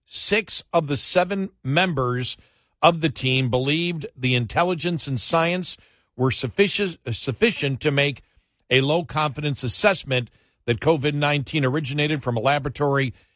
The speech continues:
in Wuhan, China. Uh, the whistleblower further contends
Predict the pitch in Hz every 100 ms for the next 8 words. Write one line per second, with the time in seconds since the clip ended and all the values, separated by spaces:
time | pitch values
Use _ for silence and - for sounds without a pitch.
0 | _ 117 117 139 127 135 120 - 165 156
1 | 101 - _ _ _ _ _ _ _ _
2 | _ _ _ _ _ _ _ _ _ _
3 | _ _ _ _ _ _ _ _ _ _
4 | - 117 120 123 120 123 151 165 143 143
5 | 135 - 160 147 147 131 - 170 180 180
6 | -